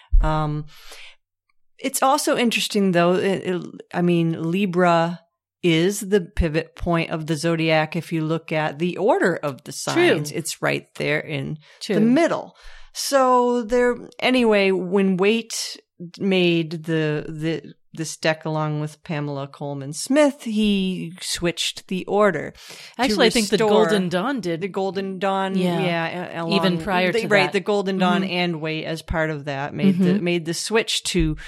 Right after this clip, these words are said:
Speaker 1: um, restore the order of the zodiacal signs. And, um,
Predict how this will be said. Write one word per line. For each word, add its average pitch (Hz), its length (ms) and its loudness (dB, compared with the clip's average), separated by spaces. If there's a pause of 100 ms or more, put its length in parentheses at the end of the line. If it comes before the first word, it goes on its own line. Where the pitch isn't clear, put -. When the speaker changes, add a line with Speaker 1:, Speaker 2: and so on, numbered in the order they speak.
(640)
Speaker 1:
um, 151 480 0 (240)
restore 175 720 2
the 156 220 -2
order 170 400 4
of 143 340 -2
the 147 160 -2
zodiacal 143 800 -4
signs. 151 640 -2
And, 139 480 -8
um, 127 320 -8